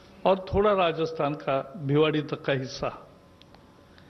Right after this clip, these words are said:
ये सबको ये सहन करना पड़ता है, ये एक एयरशेड है और इसलिए सभी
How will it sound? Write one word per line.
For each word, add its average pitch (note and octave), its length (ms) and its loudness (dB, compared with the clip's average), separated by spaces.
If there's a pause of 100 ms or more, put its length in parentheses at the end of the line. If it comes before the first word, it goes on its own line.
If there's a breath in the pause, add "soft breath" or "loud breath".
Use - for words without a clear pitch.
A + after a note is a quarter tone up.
(220 loud breath)
ये B3 260 4
सबको B3+ 680 0
ये B3 300 4
सहन F#3+ 400 0
करना D#3 300 -2
पड़ता C3+ 400 -2
है, F3 240 -2
ये F3+ 480 0
एक - 380 -8
एयरशेड F#3 680 0 (140)
है B2+ 100 -8 (2500)
और G#3 180 2
इसलिए A3+ 500 -2
सभी G#3 640 0